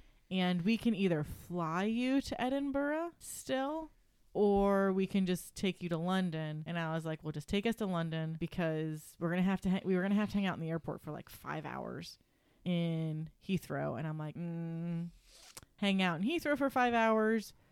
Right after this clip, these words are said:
or attempt to figure out how to take the train from London to Edinburgh, because we're supposed to take the train from Edinburgh to London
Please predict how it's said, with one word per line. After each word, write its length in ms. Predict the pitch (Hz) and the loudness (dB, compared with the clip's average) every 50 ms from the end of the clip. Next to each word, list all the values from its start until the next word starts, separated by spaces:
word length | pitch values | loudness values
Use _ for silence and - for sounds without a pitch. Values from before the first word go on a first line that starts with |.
| - - - - - | -18 -18 -18 -16 -6
or 380 | - - 220 208 214 220 220 - | -2 0 2 2 4 4 4 2
attempt 480 | - 196 196 - - 208 202 196 - | 2 0 0 2 2 2 2 2 0
to 100 | - 214 | -2 -2
figure 320 | 196 - 208 190 175 180 185 | 0 2 0 2 2 2 2
out 160 | 175 170 170 | 2 2 0
how 140 | 156 180 170 | 0 0 0
to 100 | 170 175 | 0 0
take 240 | - - 180 - - | -2 -2 -4 -2 -4
the 80 | 170 | -6
train 320 | - - 180 175 175 170 165 | -4 -2 -2 0 0 -2 -2
from 180 | - 180 165 165 | -2 -2 0 0
London 320 | 165 165 165 160 160 160 | 0 0 2 2 0 0
to 180 | 165 156 - - | 0 -2 0 2
Edinburgh, 600 | 220 214 202 190 175 165 160 160 160 156 156 160 - - - - _ - - | 2 4 4 4 2 2 0 0 0 -2 -2 -4 -8 -12 -20 -20 _ -10 -4
because 260 | - 175 - 190 180 | -2 2 4 6 6
we're 100 | 170 170 | 6 6
supposed 300 | 165 - - 220 226 - | 4 6 8 8 8 8
to 60 | - - | 6 2
take 200 | - 185 160 - | -2 0 0 -2
the 60 | 165 | -4
train 420 | - - 175 165 165 160 160 160 | -2 -2 -2 0 0 -2 -4 -4
from 160 | 156 - 165 | -4 -6 -4
Edinburgh 500 | 156 170 170 170 165 160 160 156 156 160 | -2 0 0 2 2 2 0 0 -2 -2
to 140 | 151 - - | -6 -6 -6
London 640 | 160 196 247 294 302 285 233 175 160 160 156 156 165 | -4 -2 0 2 2 4 4 4 4 2 2 0 -2